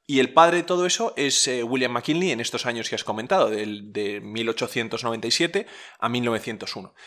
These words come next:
Y es curioso que Trump lo mencione, y yo creo que viendo la presidencia de McKinley igual tenemos alguna pista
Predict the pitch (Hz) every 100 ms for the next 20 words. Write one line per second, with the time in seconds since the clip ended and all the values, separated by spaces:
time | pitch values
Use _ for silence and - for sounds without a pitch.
0 | - - 143 127 127 156 - 208 214 196
1 | 196 214 202 220 208 208 202 214 214 240
2 | 254 - 135 147 170 127 101 - 117 120
3 | 139 143 147 147 143 147 143 160 170 117
4 | 123 120 117 117 110 117 - 127 - 123